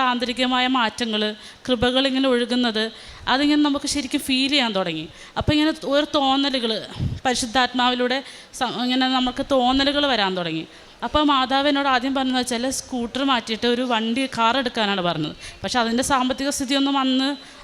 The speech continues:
ആ സമയത്തൊന്നും ഇല്ല. എന്നാലും, ആ, മാതാവ് ഇങ്ങനെ തോന്നിച്ചത് കൊണ്ടാണ്. പിന്നെ അങ്ങനെ ചെയ്യാം, കാരണം വൺ അവർ ട്രാവൽ ഉണ്ട് എനിക്ക് ഒരു സൈഡ് തന്നെ.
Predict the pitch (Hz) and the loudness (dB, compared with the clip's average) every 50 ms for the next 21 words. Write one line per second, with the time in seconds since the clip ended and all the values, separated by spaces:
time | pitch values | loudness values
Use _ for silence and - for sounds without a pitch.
0 | - 233 254 - 285 277 269 269 269 269 285 277 285 269 220 208 190 - - - | -4 -2 -2 0 0 2 2 2 2 2 2 2 2 2 2 0 -2 -2 -4 -8
1 | - - - - - - - - - - - - - - - - 247 262 277 285 | -16 -20 -20 -20 -20 -20 -20 -20 -20 -20 -20 -20 -20 -20 -12 -6 -2 2 4 4
2 | 285 285 320 339 320 - - - 277 285 277 285 294 277 285 277 277 277 294 320 | 4 4 2 0 -2 -4 -4 -2 0 2 2 4 4 4 4 4 2 2 4 4
3 | 311 302 311 320 302 - - 320 294 277 277 285 302 - 311 285 311 294 262 262 | 4 4 4 2 2 0 0 0 2 4 4 4 2 2 0 0 2 2 2 2
4 | 262 220 202 196 180 185 214 233 233 247 247 269 247 - 294 262 254 254 247 233 | 0 0 -2 -4 -4 -4 -4 -2 0 0 0 0 2 2 2 2 2 2 2 0
5 | 233 - 240 220 226 247 262 233 226 247 269 277 262 262 254 - 262 254 226 226 | 0 0 0 0 2 2 2 2 2 2 2 2 0 0 -2 -2 0 2 2 2
6 | 214 233 233 233 214 214 190 - 226 202 - - 240 208 185 190 190 185 180 165 | 0 0 0 0 -2 -2 -2 -2 -4 -4 -2 0 0 0 0 0 0 0 0 0
7 | 160 147 | 0 -2